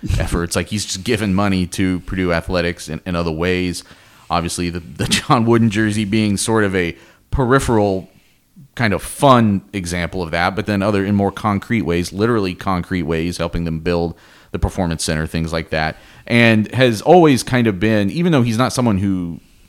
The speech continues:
comes back here and hangs out, been pretty open about his appreciation for Purdue and things like that. And I, it's just, where do you put him in the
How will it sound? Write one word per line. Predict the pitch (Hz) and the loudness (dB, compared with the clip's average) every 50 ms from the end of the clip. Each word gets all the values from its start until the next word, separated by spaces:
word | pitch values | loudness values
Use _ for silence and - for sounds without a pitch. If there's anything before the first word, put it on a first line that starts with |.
| _ | _
comes | - - 104 98 82 | -10 -6 -4 -4 -2
back | 80 90 92 98 - | 0 0 0 0 0
here | - 98 92 90 | -2 -2 0 0
and | 85 82 | 2 2
hangs | 90 87 82 80 82 | 2 0 0 2 2
out, | 92 95 87 80 85 - - - _ _ _ _ _ _ _ _ _ - - - _ _ 92 | 2 2 2 2 0 -2 -6 -12 _ _ _ _ _ _ _ _ _ -20 -20 -20 _ _ -4
been | 98 117 113 107 95 | 0 0 2 2 2
pretty | - 131 131 120 113 110 104 - | 2 2 2 2 2 2 0 2
open | 110 110 110 104 - 107 98 | 4 4 4 4 4 2 2
about | 95 90 95 92 95 92 92 - - | 2 2 4 4 4 4 2 0 -4
his | 80 90 92 90 90 87 87 82 82 - - - | -6 -4 -2 -2 0 -2 -2 -4 -6 -8 -8 -10
appreciation | - 90 - 98 87 - 87 85 87 85 - 90 85 | -10 -8 -6 -6 -4 -4 -2 -2 -2 -2 -2 -4 -4
for | - 90 85 | -4 -6 -8
Purdue | - - 90 82 82 82 80 80 | -6 -6 -4 -2 -2 -2 -2 -2
and | 76 85 82 | -4 -4 -4
things | - 87 82 - | -6 -6 -6 -4
like | 85 80 - - | -6 -6 -6 -4
that. | 82 82 82 82 - | -2 -2 -2 -2 -4
And | 85 85 - - - - - - | -6 -10 -12 -14 -20 -20 -10 -2
I, | - 135 - | 0 2 2
it's | - 165 170 147 - - | 4 4 2 2 2 -2
just, | 151 - - - | -6 -6 -8 -10
where | 117 113 127 170 220 254 | -8 -4 -2 0 0 0
do | 220 | 0
you | 196 143 | 0 0
put | - - - 160 151 | 0 2 2 2 2
him | 123 117 110 107 104 101 98 - | 2 2 2 2 2 0 -2 -4
in | 104 98 98 95 92 90 90 90 87 - 85 | -4 -4 -2 -2 -2 -2 -4 -4 -6 -8 -6
the | 92 92 90 90 87 85 82 80 | -6 -4 -2 -2 -4 -4 -6 -8